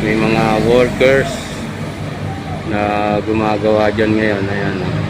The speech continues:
ayan yung activity nila. Kahit umuulan, no, tuloy-tuloy yung, ah, kanilang, ah, trabaho.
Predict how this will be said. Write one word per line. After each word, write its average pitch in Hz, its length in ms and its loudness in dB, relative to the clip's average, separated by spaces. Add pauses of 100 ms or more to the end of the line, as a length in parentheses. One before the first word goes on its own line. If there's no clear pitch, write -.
(1120)
ayan 101 160 0
yung 104 160 0
activity 104 560 0
nila. 104 400 2
Kahit 120 320 0
umuulan, 143 720 2 (1300)
no, 135 160 2
tuloy-tuloy 135 640 4
yung, 135 240 6
ah, 131 560 0 (880)
kanilang, 131 480 0
ah, 127 640 0
trabaho. 131 480 2